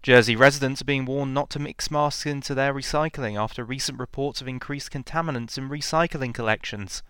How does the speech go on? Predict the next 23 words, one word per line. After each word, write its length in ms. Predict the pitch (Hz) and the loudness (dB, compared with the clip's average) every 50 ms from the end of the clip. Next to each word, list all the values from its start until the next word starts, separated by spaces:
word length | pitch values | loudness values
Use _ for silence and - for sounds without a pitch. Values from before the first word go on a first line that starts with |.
| - - - - - - - _ _ - - - - - - | -18 -20 -20 -20 -20 -20 -20 _ _ -20 -20 -20 -20 -12 -6
In 80 | - 117 | -2 0
a 60 | 110 | 0
parish 400 | - 123 120 117 113 117 - - | 2 6 6 6 6 6 4 2
notice, 500 | 123 135 151 - - 127 135 - - - - - - - - - - | 2 2 2 2 0 -4 -2 -2 -4 -6 -8 -12 -14 -16 -18 -20 -4
Constable 440 | - 139 131 123 - - 123 127 123 | 0 0 0 0 0 -4 -4 -6 -6
Sadie 380 | - - 139 127 127 123 123 117 | -4 -2 0 0 0 0 -2 -4
Lesueur 480 | 117 117 - - - 135 127 123 123 | -4 -4 -4 -4 -2 -2 -2 -2 -2
Renard 460 | 120 127 135 143 127 110 117 131 - - | 0 0 0 2 2 2 0 0 -2 -2
said 240 | - 143 131 - | -4 -4 -4 -2
there 140 | - 131 131 | -2 -2 -4
had 100 | 135 127 | -2 -4
been 120 | - 139 139 | -6 -6 -6
significant 600 | - - 147 139 - 160 170 - 160 - 151 - | -6 -8 -8 -6 -4 -6 -6 -6 -6 -8 -8 -8
increase 480 | - 151 160 160 - - 127 117 - - | -6 -8 -8 -8 -6 -6 -6 -6 -6 -8
of 80 | 127 | -6
contaminants, 680 | - 139 135 131 - 156 170 170 143 113 101 - - - - - - - - - - - - - | -6 -6 -6 -4 -4 -4 -4 -2 -4 -6 -6 -8 -12 -14 -14 -16 -18 -20 -20 -20 -20 -20 -4 2
like 200 | 110 104 107 - | 2 2 2 2
cleaning 380 | - - 120 117 113 117 113 | -2 -4 -4 -2 -2 -4 -2
wipes, 320 | 110 110 120 139 139 - - | -2 -2 -2 -2 -4 -10 -12
tissues 420 | - - 120 - - 123 117 110 | -8 -6 -6 -4 -4 -4 -4 -4
and 140 | 117 113 110 | -6 -6 -6
used 240 | 110 113 107 - - | -6 -6 -6 -6 -4
masks, 500 | 117 120 123 120 139 - - - - | -2 0 0 -2 -4 -8 -10 -12 -14